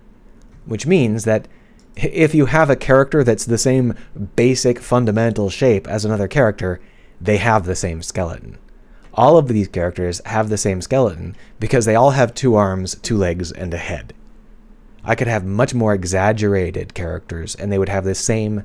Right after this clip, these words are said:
skeleton. I could have a fifty-foot tall guy that's two inches wide, and he would have the same skeleton, as long as he'd got the same arms and legs.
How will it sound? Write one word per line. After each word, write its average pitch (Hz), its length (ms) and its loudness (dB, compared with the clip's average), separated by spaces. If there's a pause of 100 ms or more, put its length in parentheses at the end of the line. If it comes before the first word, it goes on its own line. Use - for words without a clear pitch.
(120)
skeleton. 92 520 -4
I - 80 -10
could 120 120 0
have 113 180 2
a 90 60 -8
fifty-foot 151 600 -2
tall 110 280 2
guy 90 260 -2
that's 85 180 -8
two 147 240 0
inches 110 300 0
wide, 85 420 -4 (360)
and 92 100 -6
he 101 80 -2
would 92 80 0
have 90 180 0
the 90 100 -4
same 87 420 -4
skeleton, 73 520 -4
as 80 120 -4
long 87 180 -6
as 82 80 -6
he'd 87 100 -8
got 87 240 -8
the 101 60 -12
same 87 300 -8
arms 85 360 -10
and 85 120 -8
legs. 90 380 -4